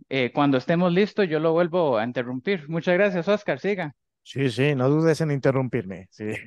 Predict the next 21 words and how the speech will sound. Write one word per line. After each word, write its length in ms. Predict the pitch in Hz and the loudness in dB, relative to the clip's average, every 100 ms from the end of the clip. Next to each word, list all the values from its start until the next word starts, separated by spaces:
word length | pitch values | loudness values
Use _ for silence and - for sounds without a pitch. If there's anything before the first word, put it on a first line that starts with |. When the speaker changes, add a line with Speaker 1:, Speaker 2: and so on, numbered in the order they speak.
| - | -10
Speaker 2:
<laughs> 160 | 165 | -4
Lo, 320 | 160 123 127 - | 0 2 0 0
lo 180 | 135 131 | 0 0
interesante 600 | - 131 131 160 175 208 | 0 -2 -2 -2 -2 -2
realmente 360 | 180 180 190 | -2 -2 -2
es 60 | 190 | 0
lo 100 | 170 | 0
que 100 | 151 | 0
tú 120 | 185 | -2
enseñas. 500 | 190 175 202 151 110 | -2 -2 -2 -4 -4
Yo 260 | 123 175 165 | -4 -6 -6
solo 240 | 170 170 | -4 -4
les 120 | 151 | -2
cuento 300 | - 160 131 | -4 -6 -4
aquí 320 | 139 127 147 143 | -6 -6 -10 -10
un 100 | 131 | -8
poco 340 | 147 135 127 | -8 -4 -4
lo 160 | 123 117 | -4 -6
que 100 | 104 | -10
es 100 | - | -8
todo. 360 | 107 87 - | -8 -8 -12